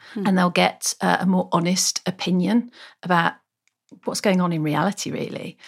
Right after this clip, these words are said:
Speaker 2: Because one of the dangers is what's s-, circulating in social media all the time is complete fiction.
Speaker 1: Mm.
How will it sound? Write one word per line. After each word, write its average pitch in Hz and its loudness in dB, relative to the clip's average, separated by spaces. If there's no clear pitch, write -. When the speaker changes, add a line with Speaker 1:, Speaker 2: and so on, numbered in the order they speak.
Speaker 2:
Because 277 -6
one 392 2
of 403 -2
the 214 0
dangers 190 0
is 165 -2
what's - -4
s-, - -10
circulating 196 0
in 180 0
social 170 -2
media 170 -2
all 160 -4
the 151 -8
time 143 -4
is - -6
complete 170 -6
fiction. - -6
Speaker 1:
Mm. 160 -4